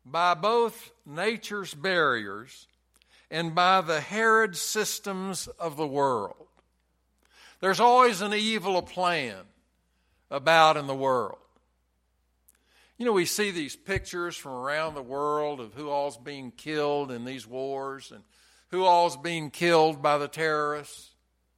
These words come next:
And it's just horrible. It's just unbelievably horrible. Well, but it leads to life to those who make the journey.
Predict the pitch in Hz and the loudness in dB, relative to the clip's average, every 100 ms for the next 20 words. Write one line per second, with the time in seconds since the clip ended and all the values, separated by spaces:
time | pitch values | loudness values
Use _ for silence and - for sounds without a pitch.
0 | _ _ _ _ - 180 196 285 269 214 | _ _ _ _ -12 -6 -4 -4 -2 2
1 | 226 302 262 131 - - - 202 - - | 8 12 12 10 0 -16 -12 -8 -8 -4
2 | 214 208 190 202 285 277 190 147 175 190 | -4 0 0 2 2 2 0 0 -2 -4
3 | - - 233 262 269 196 113 87 - _ | -10 -10 4 12 12 12 10 4 -18 _
4 | _ _ _ _ _ _ _ _ _ - | _ _ _ _ _ _ _ _ _ -20
5 | - _ 208 214 247 240 _ _ _ _ | -20 _ 2 2 2 -4 _ _ _ _
6 | _ _ _ _ _ _ _ - - _ | _ _ _ _ _ _ _ -20 -20 _
7 | _ _ _ _ 214 208 202 220 277 269 | _ _ _ _ 0 0 2 2 2 0
8 | 202 - - _ _ 202 202 202 214 170 | -4 -8 -10 _ _ -6 -2 4 6 6
9 | 92 90 - _ _ _ 139 143 165 170 | 2 -8 -20 _ _ _ -10 -4 -2 -2
10 | 170 160 - 151 135 143 139 - - 123 | -4 -8 -8 -8 -4 -4 -4 -10 -12 -10
11 | 131 120 98 73 | -8 -8 -10 -16